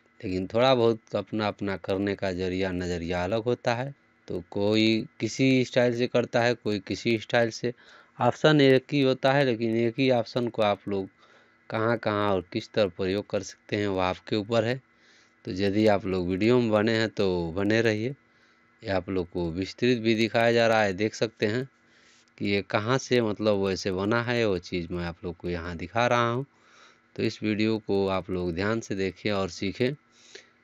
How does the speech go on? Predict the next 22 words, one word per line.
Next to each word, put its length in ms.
कि 460
कैसे 340
बना 280
है। 220
इसमें 320
किसी 340
भी 140
कलर 300
का 140
हम 200
प्रयोग 320
कर 120
सकते 300
हैं, 100
लेकिन 420
हम 140
उसी 300
कलर 400
को 140
इसमें 320
चूज़ 400
करें 380